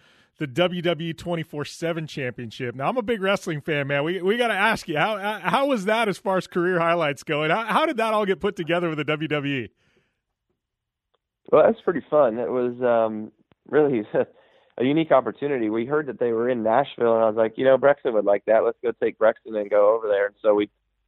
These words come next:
Speaker 2: we called around, and, um, they, they heard it was me, and they were like, "Hey, how would you like to be a part of the show?" And I was like, "Well,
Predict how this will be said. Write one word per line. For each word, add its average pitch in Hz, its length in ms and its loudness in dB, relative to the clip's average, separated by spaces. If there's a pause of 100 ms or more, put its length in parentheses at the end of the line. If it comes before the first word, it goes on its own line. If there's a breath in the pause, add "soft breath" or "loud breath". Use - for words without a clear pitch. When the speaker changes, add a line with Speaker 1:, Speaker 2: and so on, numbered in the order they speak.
(340)
Speaker 2:
we 135 100 2
called 143 300 4
around, 127 480 4
and, 117 240 -8
um, 110 500 -4 (140)
they, 110 320 -4
they 110 140 0
heard 120 180 0
it 104 80 -4
was 110 120 -8
me, 113 260 -4
and 110 100 -6
they 110 80 4
were 104 80 6
like, 101 140 6
"Hey, 147 180 2
how 127 120 6
would 123 120 2
you 127 80 -8
like 127 160 0
to - 80 -20
be 127 80 -2
a 117 40 -2
part 127 220 2
of 117 80 -4
the 110 60 -8 (120)
show?" 160 280 -2
And 101 80 -8
I 98 80 -4
was 104 120 -8
like, 95 240 -4
"Well, 117 240 2